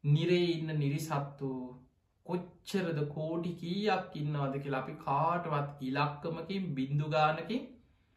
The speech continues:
ගණන් කරන්න සංඛ්‍යා ලේඛනයක් කොහෙවත් නැහැ. ඒක අපේ පියවි ඇහෙන් දකින සීමාව ඉක්මවා ගිය තැනක්.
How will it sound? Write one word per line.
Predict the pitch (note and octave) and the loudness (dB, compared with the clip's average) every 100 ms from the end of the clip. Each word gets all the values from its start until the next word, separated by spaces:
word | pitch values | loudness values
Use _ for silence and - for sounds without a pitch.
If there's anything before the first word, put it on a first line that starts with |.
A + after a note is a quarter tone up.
| _ _ | _ _
ගණන් | C3 C3+ C#3 C3+ | 0 2 4 2
කරන්න | C#3+ C3+ C3 C3+ G#3+ | 2 2 2 2 0
සංඛ්‍යා | D3+ C#3 C#3+ C#3+ C3 | 2 2 2 2 2
ලේඛනයක් | B2+ B2+ B2+ B2+ G#3+ A#3 | 0 -2 -2 -2 -2 -2
කොහෙවත් | C#3+ C#3 C#3 F#3 - | -2 0 0 -2 -2
නැහැ. | C#3 D3 - - _ _ _ _ _ _ _ | -6 -8 -12 -20 _ _ _ _ _ _ _
ඒක | C#3 C#3+ | 0 4
අපේ | B2+ - F3 A3 | 4 2 2 2
පියවි | - D#3+ F3+ F3+ | 0 0 2 4
ඇහෙන් | D3+ E3 F3 | 2 2 0
දකින | C#3+ - E3+ F3+ | 0 -2 -2 -4
සීමාව | - D3 D3+ F3+ F#3+ | 0 0 2 0 0
ඉක්මවා | D3 C#3+ D#3+ D#3+ | -2 -4 -2 -2
ගිය | D#3+ G#3 | 0 -2
තැනක්. | A3 B2+ A2 | -2 -6 -10